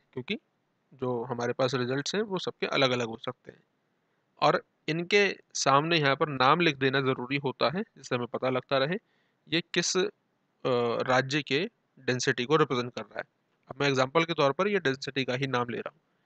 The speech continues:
इसमें आप production का भी, import export का comparison, ये सब लिख सकते हैं। ये है line diagram, ठीक है? इसके बाद आता है दंड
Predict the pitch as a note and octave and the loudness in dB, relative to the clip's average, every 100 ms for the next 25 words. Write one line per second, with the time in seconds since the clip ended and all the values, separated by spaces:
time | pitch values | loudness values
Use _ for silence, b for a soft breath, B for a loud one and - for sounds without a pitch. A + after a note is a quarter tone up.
0 | _ _ C3+ - C#3 C#3 B2+ B2+ - C3+ | _ _ -6 0 0 0 0 -2 0 -2
1 | C3+ C3 B2 B2 B2 B2+ B2+ B2+ B2+ - | 0 -2 -2 -4 -6 -8 -6 -2 -4 -4
2 | - B2 - B2+ - A#2+ B2+ B2 B2+ E3 | -6 -8 -4 -6 -6 -8 -4 -4 -4 -4
3 | D#3+ D#3+ - _ D3 C#3 - _ - _ | -2 -2 -4 _ -2 -2 -4 _ -20 _
4 | _ _ _ _ _ _ - C#3+ D#3 F#3 | _ _ _ _ _ _ -4 0 4 6
5 | C#3+ B2+ B2 A#2 A2+ - _ _ _ _ | 6 2 0 -6 -8 -14 _ _ _ _
6 | _ _ _ _ _ _ _ _ _ _ | _ _ _ _ _ _ _ _ _ _
7 | _ - E3 G3 F3+ _ _ _ _ _ | _ -12 -6 -4 -6 _ _ _ _ _
8 | _ _ _ _ _ D#3+ - G#3 F#3+ E3+ | _ _ _ _ _ -6 4 6 8 6
9 | D#3+ E3 F#3 A#3+ _ _ C#3+ C#3 D#3+ F3+ | 4 0 -2 -6 _ _ -2 2 4 2